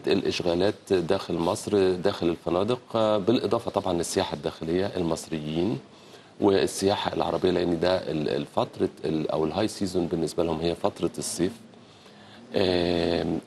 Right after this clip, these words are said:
التسويق كان بطرق وتقنية حديثة جدا، لأن هم متشابهين معانا في كل شيء، حتى في مواعيد الأجازات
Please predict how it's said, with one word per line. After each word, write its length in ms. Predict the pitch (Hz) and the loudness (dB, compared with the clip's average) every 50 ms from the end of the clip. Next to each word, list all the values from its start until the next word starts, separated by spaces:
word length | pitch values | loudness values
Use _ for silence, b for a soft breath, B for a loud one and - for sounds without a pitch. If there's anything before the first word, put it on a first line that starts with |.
| - 87 | -2 -2
التسويق 540 | 98 95 - - 101 - - 160 175 170 | -2 0 0 -2 -2 0 2 0 0 2
كان 520 | - 139 120 110 104 98 98 95 95 90 87 | 2 0 2 2 2 2 2 2 0 0 2
بطرق 380 | 95 101 - - 139 143 131 - - | 2 2 2 2 2 2 0 0 0
وتقنية 420 | 101 98 90 - 90 - - 110 117 | 0 0 0 0 -4 -2 0 0 0
حديثة 460 | - - - 87 92 95 - - 80 - | 0 -2 -2 -2 -2 -2 -2 -4 -6 -6
جدا، 520 | - 82 - - - - - - - - 90 | -8 -10 -10 -12 -16 -16 -16 -8 -4 0 0
لأن 520 | 98 110 123 127 127 120 113 113 110 107 | 2 4 4 4 4 4 4 4 2 2
هم 540 | 104 113 131 135 135 135 135 131 - - 120 | 2 2 2 4 4 2 0 -2 -2 0 0
متشابهين 600 | 113 104 - 104 - 107 92 87 95 107 107 95 | 0 0 0 -2 0 0 0 0 2 2 2 2
معانا 260 | 85 85 87 90 87 | 2 2 2 0 0
في 100 | - - | -2 -2
كل 200 | - 90 82 80 | -2 -2 0 0
شيء، 200 | - - 101 - | -2 -2 -4 -4
حتى 320 | - - 107 110 - - | -2 -2 -4 -2 -2 -4
في 120 | 85 - 87 | -4 -2 0
مواعيد 260 | 85 85 90 95 87 | 0 2 2 2 2
الأجازات 480 | - - - 78 76 80 76 78 90 | 0 0 -2 -2 -2 -2 -2 -2 -4